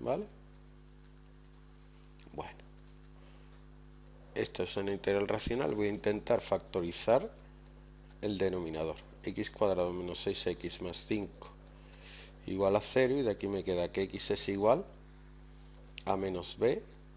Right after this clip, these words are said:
más menos raíz cuadrada de B cuadrado menos cuatro por A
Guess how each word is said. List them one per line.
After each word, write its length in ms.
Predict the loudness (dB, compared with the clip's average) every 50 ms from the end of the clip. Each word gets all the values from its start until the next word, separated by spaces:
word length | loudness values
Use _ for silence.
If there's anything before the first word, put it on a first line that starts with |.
| -20 -20 -20 -20 -18 -12 -8
más 480 | -6 -2 0 0 0 -2 -4 -6 -8 -6
menos 580 | -2 0 2 2 2 2 0 0 -2 -2 -6 -6 -2
raíz 220 | 0 0 0 0 -2
cuadrada 560 | -4 -2 0 0 0 0 0 -2 -2 -4 -6 -8 -12 -18 -20 -20 -20 -20 -20 -20 -20 -20 -20 -20 -20 -20 -20 -20 -20 -20 -20 -14 -8
de 180 | -4 -2 0 2
B 160 | 2 2 2
cuadrado 580 | 2 2 2 2 4 6 6 6 6 4 0 0
menos 340 | -2 -2 -4 -4 -6 -8 -10 0
cuatro 400 | 4 6 6 6 4 0 -4 -6
por 260 | -2 -2 0 2 4
A 100 | 2 2